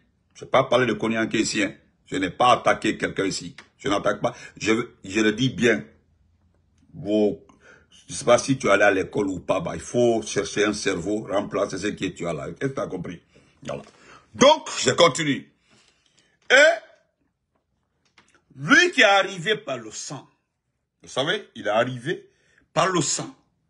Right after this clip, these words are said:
Ce monsieur qui a trouvé des contrats déjà signés, qui a trouvé de l'argent à la Banque centrale, suffisamment d'argent, parce qu'au fait, c'est l'argent-là qui les a,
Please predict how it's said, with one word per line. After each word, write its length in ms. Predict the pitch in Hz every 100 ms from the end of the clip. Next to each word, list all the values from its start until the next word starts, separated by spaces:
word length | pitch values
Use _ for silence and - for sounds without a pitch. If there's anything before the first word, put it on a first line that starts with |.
| _ _ _ _ _ _ _ _ _ _ _ _ _ -
Ce 240 | - -
monsieur 720 | 269 294 339 - 277 226 - - _ _ _ _ _ _ _ _ _ _ _ _ _ _ _ _ _ _ -
qui 140 | 180
a 120 | 151
trouvé 380 | 139 202 175 190
des 220 | 131 110
contrats 600 | - 147 135 - 127 - _ _ _
déjà 440 | 110 139 160 160
signés, 580 | - - 139 117 98 - _ _ _ _ _ _ _ _ _ _ _ _ _ _ -
qui 100 | 214
a 160 | 226
trouvé 320 | 214 311 311 330 277
de 140 | 262
l'argent 420 | 277 311 294 330
à 40 | 285
la 140 | 262
Banque 240 | 254 320 269
centrale, 480 | 262 226 214 214 165
suffisamment 680 | - - 214 214 226 208 175
d'argent, 440 | 139 120 123 - _ _ _ _ _ _ _ _ _
parce 180 | 135 139
qu'au 220 | 165 156
fait, 240 | 143 220 -
c'est 160 | - 139
l'argent-là 400 | 147 156 156 143
qui 140 | 127
les 160 | 110 113
a, 200 | 143